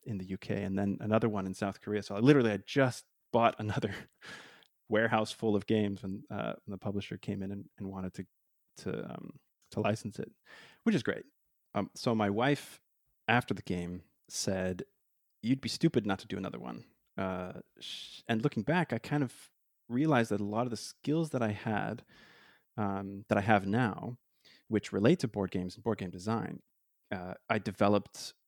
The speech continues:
in re-, all these random places beforehand. So, like, Itchy Feet, doing Itchy Feet, the webcomic, which I do every single Sunday, rain or shine, taught me how to draw. Um, I always was doing, when I was a freelancer as a filmmaker, my own marketing and self-promotion. And also now at,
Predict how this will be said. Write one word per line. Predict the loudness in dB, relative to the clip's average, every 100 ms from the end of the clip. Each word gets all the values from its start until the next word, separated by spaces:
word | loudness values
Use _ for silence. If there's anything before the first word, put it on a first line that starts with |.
| -8
in | -8 -8
re-, | -4
all | 2
these | 2 2
random | 2 2 2
places | 0 -2 -2 -6
beforehand. | -10 -6 -4 -4 -6 -10
So, | -2
like, | 0 0
Itchy | -2 -4
Feet, | -2 -2 0
doing | 2 2
Itchy | 0 -2
Feet, | -2
the | 0
webcomic, | 0 0 -2 -2
which | -4
I | -10
do | -6 0
every | 2
single | 0 -6 -6
Sunday, | -4 -2 0 0 -2 -8 _ _ _
rain | -2 0
or |
shine, | 0 -2 -2 -6 -10 _ _ _ _ _
taught | 0 2
me | 2
how |
to | -2
draw. | -2 -2 -4 -10 _ _ _ _ _ _ _ _ _ _ -20 -8
Um, | -4 0 0 0
I | 0
always | 0 0 -2
was | -2
doing, | 0 0
when | 0 -2
I |
was | -2
a |
freelancer | -4 -2 0 -2 -2 -2 -2
as | -4 -6
a |
filmmaker, | 0 2 2 2 -2 0
my | 0
own | 2 2
marketing | 2 2 0
and | -2
self-promotion. | -2 -2 -2 -4 -4 -4 -6 -6
And | -6 -4
also | -2 -2
now | -2 0 0
at, | -2